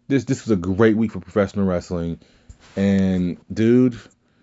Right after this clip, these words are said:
the last two weeks have just not been good to Flair. Hasn't been good to people who have idolized Flair.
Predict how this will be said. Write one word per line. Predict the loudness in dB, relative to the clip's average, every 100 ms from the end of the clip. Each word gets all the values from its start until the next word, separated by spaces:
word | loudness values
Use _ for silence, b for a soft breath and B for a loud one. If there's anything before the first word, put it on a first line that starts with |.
| _ _ -20 -20 -12
the | -6
last | 0 0 0
two | -2
weeks | -2
have | -4
just | -2
not | -2 -2
been | -2
good | -4 -8
to |
Flair. | -6 -2 0 -2 -4 _ _ _ _ _ _ _ _ -4
Hasn't | 0 2
been | 2
good | 0
to | -2
people | -2 -2
who | -2 0
have | -2 -2
idolized | -2 -2 -2 -2 -4
Flair. | -6 -4 -4 -8